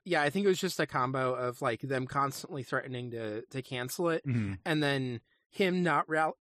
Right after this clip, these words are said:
Speaker 1: really having the experience in, like, daytime anime to know how to, like, handle doing fillers while being stuck in that period.
Speaker 2: Mm.
Speaker 1: Um, and so it all just kinda gets dragged out in the middle. Um, the, like, middle, like,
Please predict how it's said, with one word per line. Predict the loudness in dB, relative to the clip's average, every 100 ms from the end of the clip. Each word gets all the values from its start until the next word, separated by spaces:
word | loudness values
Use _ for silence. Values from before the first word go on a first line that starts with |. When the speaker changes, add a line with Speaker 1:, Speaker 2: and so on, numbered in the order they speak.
| -4
Speaker 1:
really | 2 2
having | 2 0 2 0 -2
the | -2
experience | -4 -6 -2 0 0 -2 -4 -4
in, |
like, | -4 -4 -8 -4
daytime | -2 -2 -2 -4 -4
anime | -4 -2 0 0 0 0 -4 -20 -20 -4
to | 0
know | 2 2 2 2
how | 2
to, | 0 0
like, | -2 -4 -10 _ _ _ -14
handle | -2 0 2 2 2
doing | 2 0 -2
fillers | -4 -4 -2 0 -2 -2
while | -2
being | -2 -4 -4
stuck | -4 -2 -2
in | -4
that | -6 -12
period. | -16 -14 -16 -4
Speaker 2:
Mm. | 0 0 -2 -8 -10
Speaker 1:
Um, | -4 -4 -4 -8 -14 -16 -6
and | -4
so | 2 2
it | 2
all | 4 4 4
just | 0 -2
kinda | -2 -2
gets | -4 -6
dragged | -6 -4 -4 -2
out | 0 0 -4 -8
in | -6
the | -6
middle. | -6 -10 -14 -20 _ -20 _ -10
Um, | -4 -4 -6 -12 -18 _ _ -2
the, |
like, | 0 0
middle, | 0 2 4 4 4 4 2
like, | -2 -4 -10